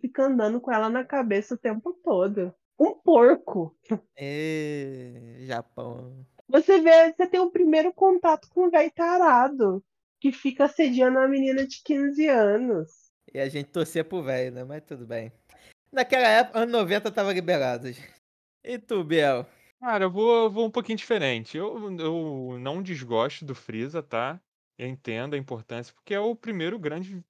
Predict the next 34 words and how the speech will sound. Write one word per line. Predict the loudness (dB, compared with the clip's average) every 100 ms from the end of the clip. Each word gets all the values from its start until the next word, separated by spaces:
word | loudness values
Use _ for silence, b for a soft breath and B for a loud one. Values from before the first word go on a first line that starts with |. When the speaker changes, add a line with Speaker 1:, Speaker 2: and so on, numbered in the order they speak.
| _ _ _
Speaker 3:
vilão, | -10 -4 -4 -4 -6
assim, | -10 -12 -12 -8
mais | -6 -6
marcante, | -8 -12 -12 -12 -12 -14
né? | -14
Que | -16 _
começou, | -12 -12 -14 -14 -10 -8 -6 -8 -10 -14 _ _
que |
marcou | -8 -6 -6 -8
mesmo | -6 -8 -8
a, | -8 -8
a | -8 -8
cabeça | -8 -8 -8 -8
das | -10
crianças | -8 -8 -6 -8
e | -12
dos | -12
jovens | -8 -6 -6 -8 -20 -18
que | -14
assistiram | -14 -14 -14 -12 -12
isso | -14 -14
na | -10
época. | -10 -14 _ -6
Falei | -2 0
aqui | -2
do | -8
Cell | -10 -2 0 0 -4
também, | -6 -6 -6
acho | -8 -8 -10
muito | -8 -8 -10
importante, | -8 -8 -8 -10 -8 -10 -12 -16 -16 _ _ _
é, | -8 -4 -4 -6
principalmente | -10 -14 -8 -8 -10 _
pelo, | -6 -4 -4 -4 -2 -2 -2 -4 -4 -6